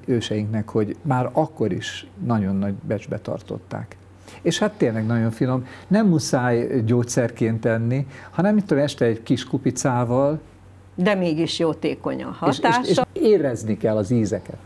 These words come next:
Speaker 2: Mhm.
Speaker 1: Nagyon-nagyon finom.
Speaker 2: És akkor még egy érdekesség, ha emlékeznek, Tibor azt ígérte, hogy olyan kevés karácsonyi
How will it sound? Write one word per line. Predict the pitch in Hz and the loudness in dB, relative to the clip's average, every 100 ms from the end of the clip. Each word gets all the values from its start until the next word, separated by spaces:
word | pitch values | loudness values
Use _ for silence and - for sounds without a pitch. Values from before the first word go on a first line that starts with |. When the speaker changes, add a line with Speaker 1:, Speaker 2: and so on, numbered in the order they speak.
| - - - | -20 -20 -10
Speaker 2:
Mhm. | 165 151 160 | -8 -4 0
Speaker 1:
Nagyon-nagyon | 135 131 107 104 104 101 | 0 0 0 0 -2 -4
finom. | 98 110 107 117 - - | -4 -4 -4 -6 -12 -6
Speaker 2:
És | - - | -4 0
akkor | 330 320 381 - 330 | 0 2 0 2 2
még | 403 277 | 4 2
egy | 180 170 | 2 2
érdekesség, | 190 185 160 156 165 156 - 196 240 | 2 2 0 0 -2 -2 0 0 2
ha | - | 0
emlékeznek, | 156 220 180 139 160 165 160 - | 0 2 0 0 -2 -2 -4 -2
Tibor | 240 185 147 | 0 0 0
azt | 180 180 | -2 -2
ígérte, | 170 151 156 - 175 | -2 0 -2 -2 0
hogy | 165 156 | 0 0
olyan | 170 254 320 185 | 2 2 2 0
kevés | - 156 147 139 - | -2 -2 -2 -4 -8
karácsonyi | - 156 156 147 - 160 156 151 | -6 -4 -2 -4 -6 -2 0 0